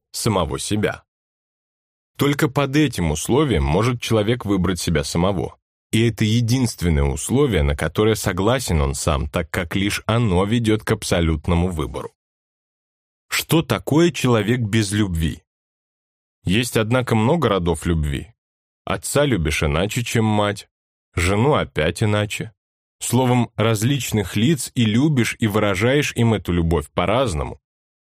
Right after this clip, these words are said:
Бога тоже любишь, но любовь к Богу может быть лишь одна. И выражением её может служить лишь раскаяние. Если я люблю его, не раскаиваясь, то я и не люблю его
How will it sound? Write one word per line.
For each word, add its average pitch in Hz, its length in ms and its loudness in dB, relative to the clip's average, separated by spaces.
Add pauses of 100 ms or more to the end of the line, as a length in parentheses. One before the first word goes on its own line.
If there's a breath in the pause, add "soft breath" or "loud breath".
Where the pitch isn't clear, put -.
Бога 101 460 2
тоже 143 400 0
любишь, 98 440 0
но 92 100 2
любовь 90 380 2
к 80 120 -2
Богу 101 320 0
может 101 300 0
быть 90 260 -2
лишь 87 260 0
одна. 80 440 -4 (560)
И 123 80 0
выражением 104 720 2
её 67 260 2
может 120 380 0
служить 127 480 -2
лишь 107 300 -2 (140)
раскаяние. 78 960 -2 (920)
Если 110 420 0
я 104 160 2
люблю 123 460 2
его, 76 380 2
не 87 120 2
раскаиваясь, 113 1040 -2 (600)
то 113 80 2
я 117 220 2
и - 180 -2
не 139 220 2
люблю 143 380 2
его 147 280 2